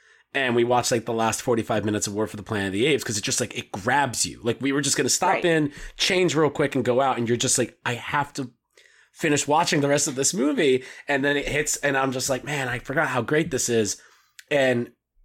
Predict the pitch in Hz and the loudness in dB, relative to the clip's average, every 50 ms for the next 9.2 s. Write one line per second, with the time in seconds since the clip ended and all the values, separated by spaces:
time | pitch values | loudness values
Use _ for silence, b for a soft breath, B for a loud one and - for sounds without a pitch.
0 | _ _ _ _ _ _ - 135 139 139 139 143 135 - - 139 113 107 139 127 | _ _ _ _ _ _ -6 -2 0 2 2 2 2 2 0 0 0 0 0 0
1 | 107 127 139 - - 156 135 151 131 123 123 120 123 117 117 120 123 117 101 90 | 2 0 0 0 -2 0 0 2 2 2 2 0 0 0 0 2 2 2 2 0
2 | 85 85 107 123 131 131 135 131 123 - B B B B B B B 143 120 107 | -4 -6 -4 -2 0 2 2 2 0 -2 B B B B B B B -8 -8 -8
3 | 107 110 135 196 233 320 349 254 185 - - - - - - B B B B B | -6 -2 0 2 2 4 2 2 2 0 0 0 0 0 -2 B B B B B
4 | B B B 151 135 127 135 233 226 196 190 180 185 180 170 190 220 226 262 226 | B B B -8 -4 -2 -2 -2 0 0 0 2 2 2 2 2 0 2 0 0
5 | - - - 185 165 139 110 - 135 127 139 175 - - 214 208 196 220 220 226 | -2 -2 -2 -2 -2 -2 -2 0 0 2 2 2 2 0 0 0 2 2 2 2
6 | 233 240 233 208 254 254 226 - 233 247 254 254 269 254 - - 185 170 165 165 | 2 0 0 -2 -2 -2 -2 0 0 0 2 2 0 0 0 0 2 2 2 2
7 | 170 165 156 - - 165 - - 165 151 - - - 185 156 120 - - 185 170 | 2 2 0 -2 -2 -2 -2 0 -2 -2 -2 0 0 0 -2 -2 -2 0 0 2
8 | 185 208 - - - 214 190 180 180 180 170 170 165 - - 151 151 147 139 135 | 2 0 -2 -4 -4 0 0 2 2 2 0 0 -2 0 0 2 2 2 2 2
9 | 127 117 113 | 0 0 -2